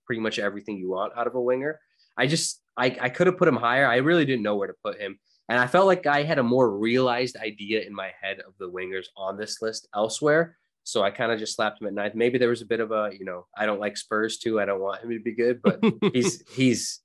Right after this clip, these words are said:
Speaker 1: he's a baller. And he's another one that I think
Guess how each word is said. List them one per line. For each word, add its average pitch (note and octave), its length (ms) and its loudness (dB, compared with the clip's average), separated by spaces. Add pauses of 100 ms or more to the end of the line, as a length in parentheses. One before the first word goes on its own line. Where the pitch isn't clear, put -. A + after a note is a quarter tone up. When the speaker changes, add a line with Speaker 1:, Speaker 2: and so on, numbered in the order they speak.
(440)
Speaker 1:
he's C#3 260 -2
a A2 60 0
baller. F2 460 -2 (160)
And A2 80 -4
he's B2+ 140 0
another A#2 280 2
one A2+ 180 4
that G2+ 120 2
I G2 80 2
think G2 320 -6